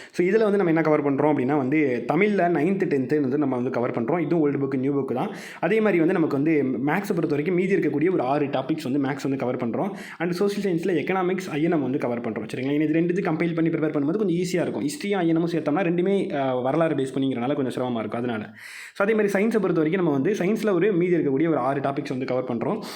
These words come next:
அதே மாதிரி கரண்ட் அஃபேர்ஸ்ல அதுக்கு அடுத்து இருக்கக்கூடிய ஒரு நாலு மாதங்கள் வந்து நம்ம வந்து கவர் பண்றோம். So, ப்ரீவியஸ் இயர் கொஸ்டின் பொறுத்த வரைக்கும் வந்து இதுல தமிழ்ல, தமிழினுடைய ஒரு அடுத்த ஒரு பத்து கொஸ்டின் பேப்பர், மொத்தம் நாற்பதுல மீதி இருக்கக்கூடிய ஒரு பத்து கொஸ்டின் பேப்பர் கவர் பண்றோம். அதே மாதிரி ப்ரீவியஸ் இயர் கொஸ்டின் பேப்பர் எக்கனாமிக்ஸ்,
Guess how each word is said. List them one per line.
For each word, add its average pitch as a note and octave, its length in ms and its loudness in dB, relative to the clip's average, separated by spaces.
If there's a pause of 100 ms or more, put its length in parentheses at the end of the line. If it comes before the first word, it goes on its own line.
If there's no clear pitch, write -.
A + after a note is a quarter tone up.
அதே F#3 160 0
மாதிரி G3 180 2
கரண்ட் F#3 240 2
அஃபேர்ஸ்ல F#3 420 0
அதுக்கு D#3 260 0
அடுத்து E3+ 180 0
இருக்கக்கூடிய D3 360 0
ஒரு E3 120 0
நாலு D3+ 260 0
மாதங்கள் C3 360 -4
வந்து C3+ 160 0
நம்ம B2 100 0
வந்து A#2 160 -2
கவர் A2+ 180 -4
பண்றோம். G#2 260 -6 (260)
So, - 140 -6
ப்ரீவியஸ் A3+ 300 0
இயர் G#3+ 100 0
கொஸ்டின் F3+ 260 0
பொறுத்த D#3 180 0
வரைக்கும் D3 280 0
வந்து D#3 100 2
இதுல F3 280 4
தமிழ்ல, G3+ 400 2 (160)
தமிழினுடைய F#3 440 2 (180)
ஒரு D3 160 2 (120)
அடுத்த D#3 400 0
ஒரு C3+ 140 0
பத்து D3+ 260 -2
கொஸ்டின் D3+ 260 -2
பேப்பர், A#2 200 -4
மொத்தம் C3+ 220 0
நாற்பதுல C#3 340 0
மீதி E3+ 220 0
இருக்கக்கூடிய C#3 340 0
ஒரு D3 120 0
பத்து C3+ 200 -4
கொஸ்டின் D3 220 -2
பேப்பர் C3+ 160 0
கவர் A#2+ 200 -2
பண்றோம். B2 260 -2 (260)
அதே F#3 160 -2
மாதிரி G#3 140 2
ப்ரீவியஸ் A3 220 0
இயர் G3+ 100 2
கொஸ்டின் F3 200 0
பேப்பர் F#3 200 2
எக்கனாமிக்ஸ், G#3 580 0